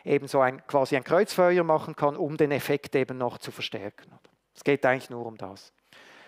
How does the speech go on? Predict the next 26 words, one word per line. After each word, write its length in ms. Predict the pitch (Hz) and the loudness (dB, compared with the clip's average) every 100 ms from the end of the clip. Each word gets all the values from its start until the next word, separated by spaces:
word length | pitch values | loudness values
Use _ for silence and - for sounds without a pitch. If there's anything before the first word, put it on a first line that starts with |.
| - - _ _ _ | -20 -20 _ _ _
Und 160 | - 156 | -2 4
jetzt 260 | 190 214 214 | 4 4 2
möchte 240 | 202 - | 0 0
ich, 120 | 180 | -2
um 100 | 170 | -2
das 120 | 160 | 0
harp 280 | 147 165 185 | 2 2 2
noch 100 | 170 | -2
ein 80 | 151 | 0
bisschen 340 | 170 190 170 | 0 0 0
besser 360 | 156 160 175 165 | 4 4 4 -2
zu 100 | 156 | -2
erklären, 400 | 139 156 190 190 | 4 6 6 4
möchte 240 | 170 - | -2 -2
ich 100 | 165 | 0
einfach 340 | 165 185 175 - | 0 0 -4 -4
kurz, 480 | 202 240 262 - 202 | 0 2 0 -2 0
wirklich 300 | 226 202 - | 0 0 -2
ganz, 300 | 214 214 - | -2 -2 0
ganz 240 | 185 - | -2 0
kurz 240 | 185 190 | 0 0
ein 80 | 170 | 0
bisschen 320 | 170 170 180 | -2 -4 -2
was 160 | 160 - | -2 -2
über 180 | 156 139 | -2 2
Wellen 400 | 147 208 240 | 6 6 4